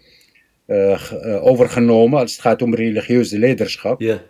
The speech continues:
Speaker 2: ja, precies.
Speaker 1: En hij is toen verhuisd naar wat er nu als, eh, Smara bekend is.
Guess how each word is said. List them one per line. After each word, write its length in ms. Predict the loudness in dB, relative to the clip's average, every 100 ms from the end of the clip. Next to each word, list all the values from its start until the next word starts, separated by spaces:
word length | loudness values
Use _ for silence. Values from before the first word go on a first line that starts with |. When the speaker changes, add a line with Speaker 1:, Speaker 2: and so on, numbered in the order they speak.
| _
Speaker 2:
ja, 200 | -16 -16
precies. 200 | -16 -8
Speaker 1:
En 100 | 0
hij 140 | 2 4
is 220 | 2 -2
toen 160 | -2 -2
verhuisd 520 | 0 2 2 2 -2
naar 340 | 0 2 2
wat 260 | 2 2 2
er 140 | 0
nu 300 | 0 0 0
als, 480 | -2 -4 -4 -6 -2 4
eh, 320 | 4 4 -2 -8 _ _ _ _ _ _ _
Smara 580 | -8 -4 0 4 4 4
bekend 420 | 2 0 0 -2
is. 460 | -4 -12 -16 -20 _